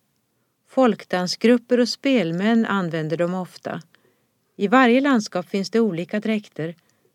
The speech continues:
Här på bilden ser vi tre dräkter från Sydsverige.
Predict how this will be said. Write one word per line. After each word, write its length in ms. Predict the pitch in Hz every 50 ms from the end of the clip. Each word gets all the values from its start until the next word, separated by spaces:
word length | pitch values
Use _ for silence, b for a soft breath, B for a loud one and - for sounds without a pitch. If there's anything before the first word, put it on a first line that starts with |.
| _ _ _ _ _ _
Här 220 | - 233 247 269
på 140 | 269 - 302
bilden 440 | 233 226 214 208 196 185 214 214 214
ser 220 | 208 - 208 180
vi 100 | 170 196
tre 300 | 202 - 202 202 220 240
dräkter 420 | 214 240 240 226 214 - - 170 160
från 180 | - 165 175
Sydsverige. 880 | - - 226 220 185 147 - - 165 180 208 226 214 160 123 104 180